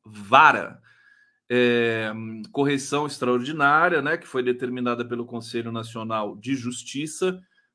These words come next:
para verificação do funcionamento da décima terceira vara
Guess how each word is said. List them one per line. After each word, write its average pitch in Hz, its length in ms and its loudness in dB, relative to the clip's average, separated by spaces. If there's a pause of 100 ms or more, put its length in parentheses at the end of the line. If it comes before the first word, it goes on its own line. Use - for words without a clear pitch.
para 131 200 4
verificação 165 760 -2
do 165 60 -10
funcionamento 127 680 -6
da 117 100 -2
décima 113 360 -6
terceira 113 360 -8
vara 110 420 -4